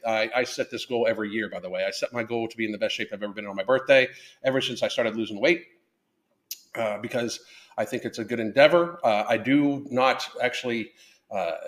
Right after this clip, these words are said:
stay, uh, I'll, I'll probably be, it'll probably be all around.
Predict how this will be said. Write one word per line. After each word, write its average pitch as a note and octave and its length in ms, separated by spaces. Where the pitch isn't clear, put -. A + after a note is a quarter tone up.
stay, A#2 420
uh, A#2 180
I'll, B2 240
I'll B2+ 80
probably C#3+ 300
be, C3 460
it'll E3+ 120
probably D3 300
be C#3 80
all C#3+ 160
around. D3 480